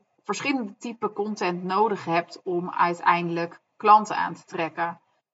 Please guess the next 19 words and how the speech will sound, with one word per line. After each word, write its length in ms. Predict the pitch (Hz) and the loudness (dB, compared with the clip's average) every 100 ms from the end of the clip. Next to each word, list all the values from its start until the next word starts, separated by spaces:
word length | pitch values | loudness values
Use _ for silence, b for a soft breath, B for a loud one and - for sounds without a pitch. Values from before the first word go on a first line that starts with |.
| _ _ _ _ _ _ | _ _ _ _ _ _
Eh, 340 | 185 175 170 170 | 2 4 4 4
die 140 | 185 | -4
tips 280 | - 240 240 | -2 -4 -2
en 80 | 214 | -8
tricks, 560 | - 247 220 220 - - | 0 4 4 2 -10 -10
die 240 | 196 220 | -4 4
laten 300 | 208 202 190 | 10 10 8
natuurlijk 300 | 196 196 190 | -4 -8 -6
zien 220 | 214 214 | -6 -4
dat 180 | 202 185 | -2 2
jij 300 | 202 190 190 | 10 10 10
weet 260 | 185 202 196 | 4 2 4
waar 140 | 170 | 2
je 60 | 175 | 2
het 120 | 170 | 0
over 320 | 180 170 175 | -4 -2 -2
hebt. 440 | 160 175 254 - - | 0 0 0 -10 -16
En, 560 | - 175 175 170 170 151 | -6 -2 -2 -2 -6 -6
ehm, 560 | 170 170 170 165 165 | -2 2 2 -2 -8